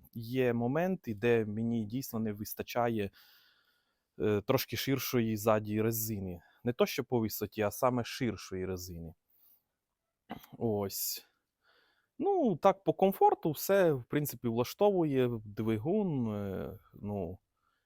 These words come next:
К П П, це все дійсно, все добре, все мене влаштовує. Е, далі ви в відео побачите, який приїде трактор. Цей трактор, е, бо їде,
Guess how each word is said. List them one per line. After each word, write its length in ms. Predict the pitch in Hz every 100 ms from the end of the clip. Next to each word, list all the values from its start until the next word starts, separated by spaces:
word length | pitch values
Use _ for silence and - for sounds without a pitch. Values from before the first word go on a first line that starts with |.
| _
К 100 | -
П 160 | - 117
П, 500 | 165 190 165 127 110
це 180 | - 110
все 220 | - 113
дійсно, 640 | 107 107 - 104 101 98
все 340 | 95 - 104 101
добре, 440 | 170 185 170 151 - _ - _ _ _
все 200 | - 127
мене 220 | 123 123
влаштовує. 880 | 117 120 - - 101 98 98 95 85 _ _ - _ _ _ - 131
Е, 240 | 107 104 107
далі 340 | 110 156 139
ви 140 | 131
в 100 | 123
відео 460 | 120 113 110 107 107
побачите, 840 | - 117 113 104 - 107 101 101 - _
який 460 | 107 110 113 - 104
приїде 420 | - 107 101 117
трактор. 580 | - 202 214 - 160 156 - _ _ _ _ _ _
Цей 260 | - 143 131
трактор, 640 | 131 123 - - 110 101 - - -
е, 220 | - 107 98 _
бо 160 | 95 113
їде, 600 | 110 120 110 107 107